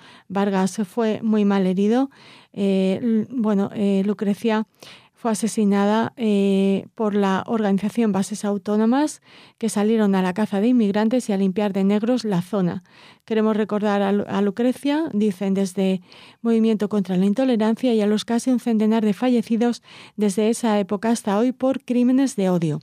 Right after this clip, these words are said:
Actualmente nos recuerdan desde Movimiento contra la In-, la Intolerancia, se producen más de cinco mil delitos de odio, de odio de diverso tipo en España, basados en la intolerancia al diferente, tanto por su origen nacional, territorial,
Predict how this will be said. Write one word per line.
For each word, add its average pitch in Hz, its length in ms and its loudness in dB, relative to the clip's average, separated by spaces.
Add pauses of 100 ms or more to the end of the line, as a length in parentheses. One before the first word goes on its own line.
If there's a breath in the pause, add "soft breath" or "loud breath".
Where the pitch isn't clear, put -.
(880)
Actualmente 233 720 0
nos 247 160 2
recuerdan 220 480 0
desde 196 420 0 (540 loud breath)
Movimiento 226 500 2
contra 202 320 2
la 196 80 2
In-, 202 340 0
la 208 180 0
Intolerancia, 233 640 2
se 226 140 -2
producen 226 420 0
más 233 160 2
de 262 120 2
cinco 208 340 0
mil 254 160 2
delitos 247 420 0
de 214 140 2
odio, 226 280 0
de 214 220 0
odio 254 340 2 (380 loud breath)
de 233 100 2
diverso 226 380 0
tipo 240 240 -2
en 240 80 4
España, 233 560 2
basados 220 500 0 (300 loud breath)
en 247 240 0
la 262 240 0
intolerancia 202 800 0
al 202 200 -4
diferente, 208 560 0
tanto 196 360 0
por 190 180 -4
su 202 100 -6
origen 202 360 0
nacional, 214 540 2
territorial, 214 680 0